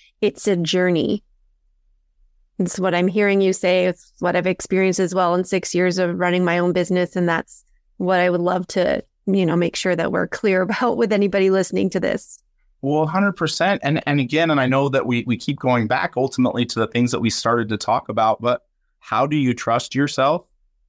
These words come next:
Speaker 2: Well, that's called self-development. That's personal development. That's working on yourself. The
Speaker 1: Mm-hmm.
Speaker 2: truth is, the only way to build confidence and trust in yourself is to keep your word. And the only way to do that is by practicing it.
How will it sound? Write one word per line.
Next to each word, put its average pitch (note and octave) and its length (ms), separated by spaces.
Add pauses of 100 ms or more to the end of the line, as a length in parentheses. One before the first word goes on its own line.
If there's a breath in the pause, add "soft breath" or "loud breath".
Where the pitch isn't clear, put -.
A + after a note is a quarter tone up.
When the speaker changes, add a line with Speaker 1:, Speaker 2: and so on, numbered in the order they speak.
(260)
Speaker 2:
Well, A2 120
that's B2 360
called B2+ 280
self-development. A2+ 840
That's G#2 200
personal A#2+ 460
development. G#2 600
That's A2 240
working A#2+ 340
on A2+ 160
yourself. G#2 580 (760 soft breath)
The G3 60
Speaker 1:
Mm-hmm. F#3 100
Speaker 2:
truth C#3 300
is, C3 280
the A#2+ 240
only C3 340
way B2 280
to A#2+ 160
build A#2 340
confidence A2+ 640
and G#2+ 220
trust A#2+ 420
in A#2 220
yourself A2 800
is A#2 180
to - 100
keep - 360
your G#2 160
word. A2 320
And F#2+ 100
the G2 80
only A2+ 160
way A2+ 140
to G#2 100
do G2+ 160
that A2+ 220
is G#2 120
by G2 140
practicing A2 760
it. E2 200